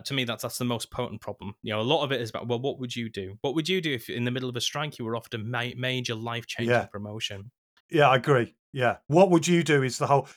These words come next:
Speaker 2: you know, it's a lot easier to imagine. You've probably heard me say this before. You know, it's a lot easier to imagine if you're living on a, a, on a, on a poor street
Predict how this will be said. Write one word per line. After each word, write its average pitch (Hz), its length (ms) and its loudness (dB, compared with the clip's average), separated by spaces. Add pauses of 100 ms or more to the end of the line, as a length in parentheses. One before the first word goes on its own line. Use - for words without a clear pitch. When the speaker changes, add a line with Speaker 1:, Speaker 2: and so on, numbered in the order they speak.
(160)
Speaker 2:
you 143 100 2
know, 135 80 4
it's 131 140 -2
a 147 40 2
lot 180 300 4
easier 165 400 0
to 139 140 -6
imagine. 131 380 -4
You've 143 180 -4
probably 123 220 -2
heard 110 140 0
me 110 60 -4
say 120 220 -2
this 101 100 -8
before. 104 360 -6 (280)
You 113 120 -8
know, 110 40 -8
it's 113 140 -8
a 143 40 -2
lot 180 220 4
easier 165 380 0
to 131 180 -4
imagine 131 460 -4
if 110 100 -10
you're 120 100 -4
living 120 300 -2
on 117 160 -2
a, 113 260 -6
a, 107 200 -12
on 117 100 -6
a, 113 180 -6
on 110 140 -6
a 107 80 -6
poor 120 320 -2
street 107 460 -4